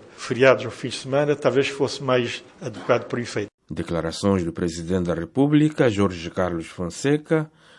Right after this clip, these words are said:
Speaker 2: na cerimônia de recepção dos cumprimentos de Ano Novo dos representantes da Assembleia Nacional. O chefe de Estado saudou ainda os trabalhos que têm sido feitos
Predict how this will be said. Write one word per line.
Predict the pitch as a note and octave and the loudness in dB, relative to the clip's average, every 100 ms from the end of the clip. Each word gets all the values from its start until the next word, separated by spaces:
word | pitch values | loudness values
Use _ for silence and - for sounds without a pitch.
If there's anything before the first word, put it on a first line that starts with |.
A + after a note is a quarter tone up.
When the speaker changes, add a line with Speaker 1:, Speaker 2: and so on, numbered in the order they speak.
| _ | _
Speaker 2:
na | B2 | 0
cerimônia | B2+ B2+ A#2+ B2 A2 | 2 2 2 4 4
de | G2+ | 4
recepção | G#2 D3+ - G#2 - - D2+ D2+ | 4 4 2 -6 -6 -8 -8 -8
dos | D#2 - | -10 -4
cumprimentos | G#2+ F#2+ F#2+ G#2 G#2+ - | -2 0 2 2 2 -2
de | F2+ | -4
Ano | F2+ F2 E2 | -2 -2 0
Novo | G2+ C#3 - _ - | 2 2 -2 _ -10
dos | F2 E2+ | -6 -4
representantes | E2+ A2+ C3 C3+ C3 B2+ A2+ F2+ D2+ - | 2 2 2 0 0 0 0 -2 -2 -6
da | F#2 E2+ | -2 -2
Assembleia | - F#2 F2+ F#2+ | 0 -2 2 2
Nacional. | F2 D#2 - D#2+ C#2+ - _ _ _ | 2 -2 -6 -6 -10 -14 _ _ _
O | - | 0
chefe | G#2+ A2+ G#2 | 2 2 0
de | F2 | -2
Estado | E2+ - F#2 A2 D3+ D#3+ | -6 -2 0 2 2 0
saudou | A2+ G2 F2+ G2 F#2+ | -2 -2 2 4 4
ainda | F#2 F#2+ F2+ | 4 2 0
os | E2 | -2
trabalhos | - F#2+ F2 G#2+ C3 G#2 F2+ | -2 -4 2 2 2 0 -4
que | - | -6
têm | F2 G#2+ F#2+ | 0 0 0
sido | - G2+ F2+ | -2 -6 -8
feitos | - B2 B2+ - - - | 0 0 0 -4 -20 -20